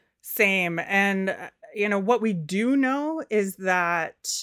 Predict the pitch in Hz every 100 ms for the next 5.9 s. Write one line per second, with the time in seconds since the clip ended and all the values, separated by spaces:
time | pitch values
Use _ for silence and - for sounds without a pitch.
0 | - 180 175 170 - 208 208 196 180 175
1 | 170 170 - - 180 180 - 180 180 175
2 | 175 - 190 180 - - 175 170 170 170
3 | 175 165 160 208 269 - 247 220 214 208
4 | 180 180 - 190 175 170 - 175 165 -
5 | 226 220 196 185 - 185 180 175